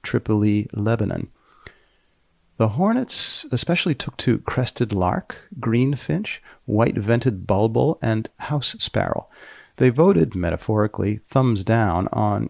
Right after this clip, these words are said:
golden oriole, hooded chat, masked shrike, and hoopoe, among others. Cott conducted another forty-eight experiments with nineteen kinds of bird meat,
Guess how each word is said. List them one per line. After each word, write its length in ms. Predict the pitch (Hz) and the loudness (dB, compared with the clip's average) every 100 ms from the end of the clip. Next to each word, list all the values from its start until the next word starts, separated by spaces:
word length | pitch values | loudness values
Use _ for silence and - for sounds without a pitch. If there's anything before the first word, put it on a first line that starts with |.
| - | -2
golden 380 | 110 113 117 110 | 0 2 4 2
oriole, 580 | - 113 123 131 135 131 - - - - | 4 4 4 4 0 -2 -10 -20 -20 -4
hooded 400 | 165 170 107 - | 0 2 2 0
chat, 500 | - 131 123 123 - _ _ | -2 2 2 0 -4 _ _
masked 480 | 104 107 131 - - | 0 2 2 0 -2
shrike, 560 | - - 123 131 - - | -4 2 2 2 -2 -4
and 160 | 107 104 | -4 0
hoopoe, 560 | - - - - - - | 0 2 2 0 -2 -4
among 300 | 92 87 - | -2 -2 0
others. 380 | 98 85 - - _ _ _ _ _ _ _ _ _ _ _ _ | -2 -2 -6 -10 _ _ _ _ _ _ _ _ _ _ _ _
Cott 300 | - 185 277 | 0 0 0
conducted 480 | - 147 131 - 123 | 2 4 4 4 4
another 400 | 104 113 117 - | 4 4 4 2
forty-eight 640 | - - 117 113 107 107 | -2 2 2 4 2 2
experiments 640 | 95 - - 95 87 87 - | 2 0 0 0 0 -4 -2
with 260 | 107 - | -2 -2
nineteen 600 | 110 113 135 - 135 123 | -2 0 -2 -2 0 0
kinds 480 | 110 - 117 113 101 | 0 -2 0 2 0
of 200 | 95 85 | -4 -4
bird 300 | 104 104 95 | 0 0 0
meat, 280 | 98 87 | -4 -4